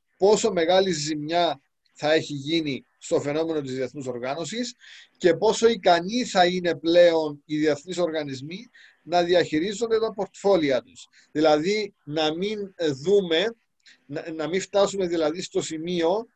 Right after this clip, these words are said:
ε, να πρέπει να αναστηλώσουμε τους διεθνείς οργανισμούς από τα ερείπια τους.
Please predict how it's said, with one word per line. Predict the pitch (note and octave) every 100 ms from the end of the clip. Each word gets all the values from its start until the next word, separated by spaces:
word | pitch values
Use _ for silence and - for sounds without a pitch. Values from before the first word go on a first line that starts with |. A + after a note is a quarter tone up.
| _ _ _ -
ε, | E3+ D#3+ D#3+ D#3 D#3 D3+ D#3 -
να | D#3 E3 D#3+
πρέπει | F3+ G3+ G3+ G#3+
να | G3+
αναστηλώσουμε | G3 F#3+ F3+ - E3 D#3 F#3+ G3 G#3
τους | F3+
διεθνείς | F#3 D#3+ F#3
οργανισμούς | G3 F#3+ F#3 D3 E3+ G3
από | F#3+ G3+
τα | G3
ερείπια | F#3 F#3 F3+ D#3 C3 A#2+
τους. | _ -